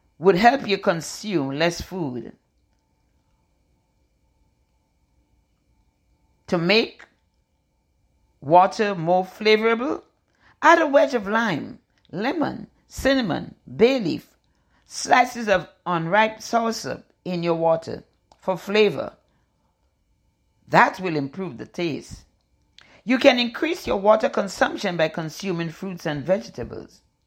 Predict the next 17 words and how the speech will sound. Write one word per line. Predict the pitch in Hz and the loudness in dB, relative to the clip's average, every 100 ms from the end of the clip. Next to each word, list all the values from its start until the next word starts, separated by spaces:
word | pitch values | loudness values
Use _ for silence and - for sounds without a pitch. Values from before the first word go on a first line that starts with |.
| _ _ - - | _ _ -20 -4
The | 151 | 4
amount | 151 151 160 165 | 4 4 2 2
of | 175 | 0
water | 160 196 - 247 | 4 4 4 0
recommended | 247 240 220 214 214 202 | 0 0 0 -2 -2 -4
on | 185 | -4
a | 160 | -4
daily | 156 196 214 233 | 2 2 4 0
basis | 226 233 233 254 269 - _ _ _ | -2 -2 -2 -8 -10 -16 _ _ _
depends | 156 175 208 202 180 | -6 0 0 0 -2
on | 170 156 135 _ - | -4 -4 -8 _ -8
a | 165 | -8
few | - 202 196 | -10 -8 -8
factors, | 202 190 185 185 - 127 - - - - _ _ _ _ _ _ _ _ _ _ _ _ | -2 2 2 2 -6 -6 -6 -10 -18 -20 _ _ _ _ _ _ _ _ _ _ _ _
like | - 135 - - | 0 0 0 2
age, | 214 180 135 - - _ | 4 4 0 -10 -20 _
health, | - 208 147 - | -2 0 0 -4